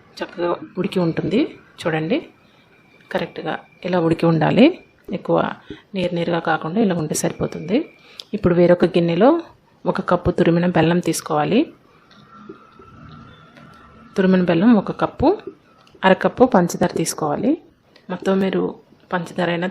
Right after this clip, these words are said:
తీసుకోవచ్చు. నేను ఇక్కడ ఒక కప్పు బెల్లం, అరకప్పు పంచదార వేస్తున్నాను. ఇప్పుడు ఇందులో ఒక అరకప్పు నీళ్లు వేసుకొని బెల్లాన్ని బాగా కరగనివ్వాలి. బెల్లం ఇక్కడ బాగా కరిగిన తర్వాత మనకి ఇలా అయినా వడకట్టుకొని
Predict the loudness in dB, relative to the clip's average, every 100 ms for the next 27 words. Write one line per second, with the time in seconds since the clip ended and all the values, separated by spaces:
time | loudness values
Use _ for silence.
0 | -6 -8 -12 -16 -14 -16 -16 _ _ _
1 | _ _ _ _ -8 -6 -4 -4 -2 -4
2 | -6 -8 -6 -4 -4 -4 -4 -4 -6 -8
3 | -8 -6 -6 -10 -10 -10 -12 -10 -8 -4
4 | -4 -4 -8 _ _ _ -18 -4 4 6
5 | 6 4 4 2 0 -2 -4 -4 -6 -4
6 | -4 -6 -6 -6 -6 -8 -4 0 0 0
7 | -4 -4 -2 -2 -4 -4 -4 -6 -8 -6
8 | 0 0 0 _ _ _ _ _ _ _
9 | _ _ _ _ _ -2 0 -2 -4 -4
10 | 0 2 0 -4 -6 -4 -2 -2 -4 -2
11 | -2 -2 -6 _ _ _ -4 -4 -4 -6
12 | -8 -14 _ -4 -2 2 2 2 2 -2
13 | -8 -6 -4